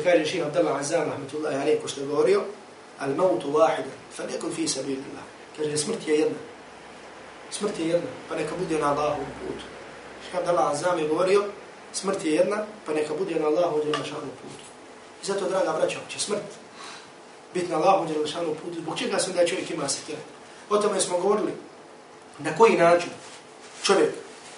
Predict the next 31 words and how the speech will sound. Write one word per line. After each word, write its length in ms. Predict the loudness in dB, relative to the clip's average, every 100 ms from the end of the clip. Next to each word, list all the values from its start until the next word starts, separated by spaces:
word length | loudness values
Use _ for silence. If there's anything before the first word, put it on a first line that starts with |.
| -14 -4
doživljava, 580 | 0 2 4 2 2 -4 -12
na 100 | -6
koji 200 | 2 4
način 320 | 6 6 2 0
čovjek 280 | 0 0
musliman, 460 | -2 -4 -4 -2 -4 -6 -14 -8
mu'min, 300 | 0 2 2 -2 -6 -12 -4
doživljava 640 | 0 2 4 4 4 2 -4 -12
i 40 | -4
razumije 320 | -2 0 0
smrt. 200 | -4 -6 -16 -20 -20 -20 -20 -20 -20 -18 -18 -8
Također, 400 | -2 2 4 4
draga 240 | 6 8 8
braćo, 280 | 8 4 2
događaja, 600 | 4 4 6 6 6 2 -6 -16 -20 -20 -20 -20 -18 -8
znači, 440 | -2 -2 0 0 -2 -6 -14 -4
e, 220 | 0 0 -2
koji 120 | -2
su 120 | 0 0
se 160 | 0
desili, 400 | 2 2 2 -2 -6 -16 -20 -20 -20 -20 -18 -20 -12 -6
jer 120 | -2
u 60 | 2
ovom 260 | 2 2
periodu 380 | 2 0 2 2
je 100 | 0
bila, 420 | 0 2 4 2 -2 -12 -16 -16 -14 -4
e, 240 | 2 2 2
bio 100 | 2 4
pohod 300 | 4 4 4 -2
protiv 320 | -2 0 -2